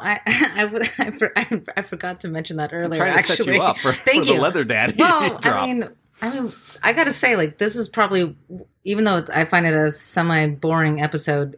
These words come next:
Speaker 1: one of the hottest for Picard. Like I mentioned, he's wearing
Speaker 2: Sure.
Speaker 1: this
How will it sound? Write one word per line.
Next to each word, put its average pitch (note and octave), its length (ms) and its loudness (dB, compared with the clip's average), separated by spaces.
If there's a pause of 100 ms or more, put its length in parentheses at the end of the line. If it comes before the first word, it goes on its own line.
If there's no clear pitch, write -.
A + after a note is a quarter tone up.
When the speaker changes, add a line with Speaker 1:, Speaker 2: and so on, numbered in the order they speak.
(120)
Speaker 1:
one F#3 220 2
of F3 60 2
the D#3+ 100 2
hottest D3+ 340 2
for C#3+ 100 -2
Picard. C3+ 540 -6
Like E3+ 140 0
I F3 60 4
mentioned, E3+ 460 0 (260)
he's E3 200 -2
wearing F#3+ 400 4
Speaker 2:
Sure. G#3+ 160 0
Speaker 1:
this F#3 180 -4